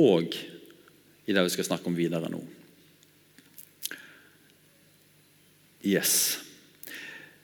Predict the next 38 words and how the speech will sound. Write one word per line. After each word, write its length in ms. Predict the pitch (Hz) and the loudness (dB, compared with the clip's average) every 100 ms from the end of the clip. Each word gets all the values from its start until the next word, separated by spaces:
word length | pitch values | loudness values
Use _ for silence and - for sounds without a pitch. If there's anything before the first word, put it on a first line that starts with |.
| - | -6
Så 160 | - 120 | 4 8
når 160 | 135 151 | 10 12
vi 100 | 165 | 12
nå 100 | 156 156 | 10 8
skal 160 | - 131 | 6 4
snakke 240 | 120 135 | 4 4
videre 640 | 131 139 101 85 120 123 107 | 4 4 4 6 6 6 6
om 160 | 101 95 | 4 6
det 120 | 101 95 | 6 6
med 440 | 90 85 87 87 - - - - - - - - | 6 4 2 -4 -12 -20 -20 -20 -20 -20 -20 0
prioritet, 720 | 98 90 - - 85 - - | 2 2 0 -2 -2 -2 -2
så 80 | - | 0
skal 160 | 107 139 | 4 4
jeg 80 | 151 | 4
ta 60 | |
opp 100 | 139 | 2
tråden 400 | - - 151 90 | 0 2 4 6
litt 280 | 113 127 - | 4 4 4
ifra 240 | 95 - 101 | 0 2 2
der 240 | 113 92 | 4 4
som 240 | - 92 87 87 90 | 2 0 0 0 2
Martin 460 | 95 90 - - 87 | 0 0 -2 0 2
slapp 220 | 87 - | 0 -4
sist, 380 | - 175 170 - | 2 2 2 -4
for 100 | - | 0
de 80 | 104 | 0
som 140 | 98 87 | 2 0
hørte 220 | 87 95 | 0 0
om 100 | 92 | 2
det. 140 | 117 131 - - - - - - | 2 0 -8 -16 -16 -18 -16 -4
Snakk 300 | - 120 - | 0 0 2
om 80 | 113 | 4
dette 180 | 107 | 4
med 140 | 113 104 | 4 4
å 40 | |
søke 760 | - 147 101 76 - - 120 110 107 | 4 6 6 6 0 4 4 4 2
Guds 260 | 101 101 - 120 | 4 4 2 4
rike. 480 | 110 85 - 131 | 4 2 0 0